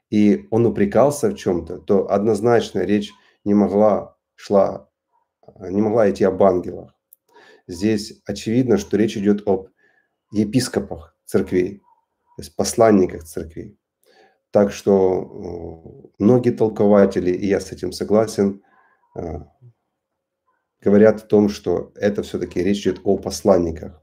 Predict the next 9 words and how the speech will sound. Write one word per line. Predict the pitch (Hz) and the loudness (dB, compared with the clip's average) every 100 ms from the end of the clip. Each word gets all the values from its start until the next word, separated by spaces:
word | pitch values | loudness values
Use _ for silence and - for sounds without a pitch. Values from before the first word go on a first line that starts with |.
| _ _ _ _ - | _ _ _ _ 2
По-нашему | 104 104 101 92 | 4 4 2 -2
это | 87 87 | -2 -2
пастора | - - - 98 123 | -8 -10 0 2 2
сегодня, | 127 131 113 107 107 104 - _ _ | 0 -2 0 0 0 -2 -6 _ _
но | 123 | 0
на | 113 | 0
самом | 104 123 123 110 | 0 2 2 2
деле | 101 101 92 | 4 2 2
это, | - 98 98 92 90 85 | 0 -2 2 2 2 -2